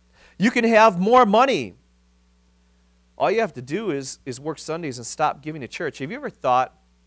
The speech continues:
"Boy, that new appliance, I could buy that if I just stopped giving to church"?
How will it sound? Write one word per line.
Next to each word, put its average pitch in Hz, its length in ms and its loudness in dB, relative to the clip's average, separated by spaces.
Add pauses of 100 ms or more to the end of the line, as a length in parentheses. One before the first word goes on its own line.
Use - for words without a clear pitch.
(640)
"Boy, 143 400 -10
that 120 240 -14
new 147 120 -10
appliance, 151 640 -8 (540)
I - 80 -18
could - 240 -18 (140)
buy 117 280 -6
that 101 280 -10
if - 100 -20
I 107 80 -12
just 107 300 -18
stopped 120 340 -10
giving 127 260 -10
to 95 60 -20
church"? - 560 -14